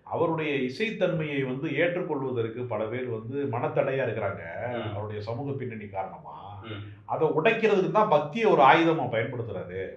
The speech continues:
Speaker 2: ம்.
Speaker 1: மற்றபடி வந்து பக்தி என்பது அவருக்கு ஒரு பொருட்டே அல்ல.
Speaker 2: ம்.
Speaker 1: அவர் வந்து கம்யூனிஸ்ட் கட்சியினுடைய பேக்ரவுண்ட்ல இருந்து வந்தவரு.
Speaker 2: ம்.
Speaker 1: அவர் வாழ்க்கை நிலை, யதார்த்த வாழ்வியல் நிலையெல்லாம் தெரிந்து தான் அவர் வந்தாரு.
Speaker 2: ம்.
Speaker 1: கடவுள் நம்பிக்கை என்பது வேறு.
Speaker 2: ம்.
Speaker 1: அதை தாண்டி அவர் வந்து இந்த மாதிரி பேசுவதற்கு பின்புலத்துல
Speaker 2: ம்.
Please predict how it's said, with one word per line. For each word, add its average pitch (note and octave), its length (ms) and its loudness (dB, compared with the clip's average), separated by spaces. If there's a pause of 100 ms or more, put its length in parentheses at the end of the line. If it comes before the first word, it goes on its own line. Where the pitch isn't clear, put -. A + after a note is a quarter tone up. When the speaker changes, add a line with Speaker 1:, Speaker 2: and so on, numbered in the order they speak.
(220)
Speaker 2:
ம். G#2 320 -10
Speaker 1:
மற்றபடி D#3 400 2
வந்து D3 240 -2
பக்தி G3 320 0
என்பது D#3 280 2
அவருக்கு B2 220 0
ஒரு G#2+ 100 -6
பொருட்டே A2+ 340 -4
அல்ல. F#2 540 -8
Speaker 2:
ம். G#2 280 -8
Speaker 1:
அவர் B2+ 140 -2
வந்து D3 240 -6
கம்யூனிஸ்ட் E3 420 -4
கட்சியினுடைய C3 360 -4
பேக்ரவுண்ட்ல A#2 500 -2
இருந்து G2 220 -10
வந்தவரு. E2 600 -14
Speaker 2:
ம். G#2 260 -14
Speaker 1:
அவர் B2+ 180 -2
வாழ்க்கை E3 400 4
நிலை, C3 200 -4
யதார்த்த B2+ 380 0
வாழ்வியல் A2+ 420 -2
நிலையெல்லாம் G#2 340 -8
தெரிந்து B2+ 340 -8
தான் A#2 120 -4
அவர் F#2+ 140 -10
வந்தாரு. G2 320 -8
Speaker 2:
ம். G2+ 380 -14
Speaker 1:
கடவுள் D#3+ 280 0
நம்பிக்கை E3 360 -4
என்பது C#3 220 -6
வேறு. A2 640 -4
Speaker 2:
ம். - 440 -20
Speaker 1:
அதை B2 280 -6
தாண்டி B3+ 500 10
அவர் F#3+ 200 10
வந்து E3+ 380 4
இந்த D#3 140 2
மாதிரி D#3 280 2
பேசுவதற்கு C#3 720 -2
பின்புலத்துல C#3 500 -2
Speaker 2:
ம். - 120 -10